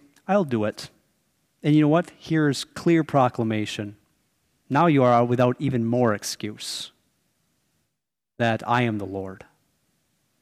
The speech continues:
God makes himself known. The other thing we can see here is this.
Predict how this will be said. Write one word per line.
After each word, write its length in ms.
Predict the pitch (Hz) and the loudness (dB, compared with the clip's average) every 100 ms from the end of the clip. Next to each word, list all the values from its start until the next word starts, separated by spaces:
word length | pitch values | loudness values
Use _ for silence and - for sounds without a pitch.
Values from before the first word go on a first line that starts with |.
| _ _ _ _ _ _ _ _ _ - | _ _ _ _ _ _ _ _ _ 0
God 240 | 123 131 | 0 2
makes 380 | 120 120 127 - | 0 -2 -2 -6
himself 540 | 113 - 113 107 - | -6 -4 -2 -2 -4
known. 340 | 104 98 104 - _ _ _ _ _ _ _ _ _ _ _ _ _ _ _ _ _ _ _ _ _ _ _ _ _ _ _ _ _ _ _ - | -10 -10 -14 -20 _ _ _ _ _ _ _ _ _ _ _ _ _ _ _ _ _ _ _ _ _ _ _ _ _ _ _ _ _ _ _ 0
The 140 | 139 | 4
other 380 | 190 202 151 127 | 6 4 2 0
thing 220 | - 139 135 | -2 2 2
we 100 | 131 | 0
can 120 | 123 | -2
see 240 | - 131 | 0 0
here 180 | 127 131 | 0 0
is 180 | 123 117 | 0 0
this. 420 | 165 117 - | -2 -2 -8